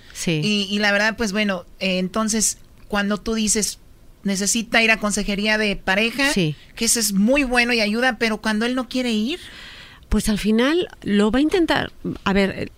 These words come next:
Speaker 1: tiene que decirle un ultimátum. Y los ultimátumos al final van a ser, "Yo te amo, cariño, eres mi marido, pero tenemos un problema grave
Speaker 2: Y
Speaker 1: aquí".
Speaker 2: demuéstrame que me amas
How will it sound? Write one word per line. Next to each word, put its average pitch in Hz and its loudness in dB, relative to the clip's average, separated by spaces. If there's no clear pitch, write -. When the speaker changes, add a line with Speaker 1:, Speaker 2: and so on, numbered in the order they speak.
Speaker 1:
tiene 269 4
que 247 -2
decirle 208 -2
un 190 0
ultimátum. 156 -2
Y 196 -2
los 170 0
ultimátumos 180 -2
al 175 -2
final 170 -2
van 165 -2
a 160 -2
ser, 160 -4
"Yo 196 0
te 180 0
amo, 170 0
cariño, 165 -2
eres 156 -2
mi 156 0
marido, 147 -2
pero 165 -2
tenemos 175 2
un 180 2
problema 156 0
grave 151 0
Speaker 2:
Y 143 2
Speaker 1:
aquí". - 2
Speaker 2:
demuéstrame 214 0
que 202 0
me 185 0
amas 202 -2